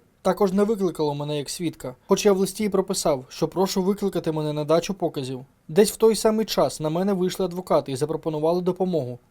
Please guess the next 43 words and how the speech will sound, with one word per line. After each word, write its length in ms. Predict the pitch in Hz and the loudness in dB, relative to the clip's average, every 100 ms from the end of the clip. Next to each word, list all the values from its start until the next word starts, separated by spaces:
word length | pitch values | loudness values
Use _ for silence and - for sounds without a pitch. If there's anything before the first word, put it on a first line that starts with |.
| - | -6
від 140 | 156 | -4
якої 360 | 156 156 185 190 | -2 2 4 4
я, 120 | 185 | 2
звичайно, 580 | 170 175 190 180 175 175 - | -2 -4 -2 -2 -4 -8 -4
не 140 | 226 | 0
відмовився. 640 | 180 139 123 117 - 123 - - | 0 -2 -6 -8 -10 -16 -14 -2
Ми 140 | 190 | 0
подали 340 | 202 180 185 202 | 2 2 2 0
скаргу 400 | - 202 185 202 | 2 2 2 -6
в 80 | |
суд 320 | - 175 135 - - | -4 -4 -4 -8 -8
четвертого 580 | 160 160 175 - 185 | -4 -2 0 0 2
липня, 360 | 196 147 143 131 _ | 2 0 -6 -16 _
скаргу 420 | - - 202 170 | -6 2 2 2
на 100 | 165 | 0
Д 100 | 160 | -2
Б 100 | 170 | 0
Р, 240 | 175 131 - - | 0 0 -6 -10
для 200 | 160 165 | -2 0
того, 380 | 208 214 170 143 | 2 2 0 -2
щоб 220 | - 175 | -4 -4
суд 240 | - 208 | -2 -4
змусив 340 | 170 175 - 151 | -2 -4 -2 -2
їх 140 | 147 | 0
завести 400 | 139 151 170 - | 2 2 0 -2
Є 140 | 170 165 | 0 0
Р 100 | 156 | 0
Д 160 | 170 | -2
Р 160 | 190 196 - | -2 -6 -8
та 100 | 202 | -6
почати 400 | 202 - 147 151 | -4 -4 -4 -4
розслідування. 600 | 147 - 151 139 135 131 139 _ _ - | -4 -4 -6 -6 -10 -12 -16 _ _ -6
Що 260 | - 170 | 4 4
ж, 120 | 147 _ _ | 4 _ _
суд 300 | - - 214 | -6 -2 -2
спочатку 480 | - 190 196 190 196 | -4 -2 -2 -2 -6
призначив 440 | 175 175 185 190 | -4 -4 -4 -6
суддю 400 | - 233 196 175 | -6 -4 -2 -2
на 140 | 139 139 | -2 -2
розгляд, 460 | 127 120 131 127 _ - | -2 -4 -8 -12 _ -6
який 320 | 170 170 175 | -4 0 -2
йде, 220 | 160 175 208 | 2 4 6
увага, 460 | 185 185 175 190 | 6 4 4 0